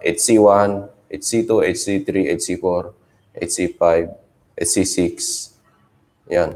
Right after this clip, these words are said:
Kapag mga maliliit na A U O, hanggang H C six. Kapag mas malaki, hanggang H C eight. So, yung L C one, L C two, shifting voltage yan, hindi yan C K B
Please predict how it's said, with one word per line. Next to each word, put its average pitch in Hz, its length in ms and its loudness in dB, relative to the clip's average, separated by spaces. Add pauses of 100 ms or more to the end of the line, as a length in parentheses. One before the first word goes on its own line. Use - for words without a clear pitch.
(140)
Kapag 87 320 -2
mga 85 400 0
maliliit 110 640 2
na 95 80 4
A 95 80 4
U 117 160 4
O, 101 320 4
hanggang 87 320 2
H 85 160 -4
C 85 80 0
six. 87 320 -2
Kapag 98 320 -4
mas 104 240 -2
malaki, 101 640 0
hanggang 85 320 -2
H 78 160 -4
C - 160 -6
eight. 80 280 -4 (680)
So, 127 80 6
yung 147 160 6
L 143 80 8
C 139 240 2
one, 131 160 6
L 127 160 4
C 123 160 2
two, 101 400 2
shifting 107 480 -4
voltage 101 480 -2
yan, 101 160 -2
hindi 92 320 -2
yan 87 80 -4
C 87 160 -8
K 90 160 -4
B 85 80 -6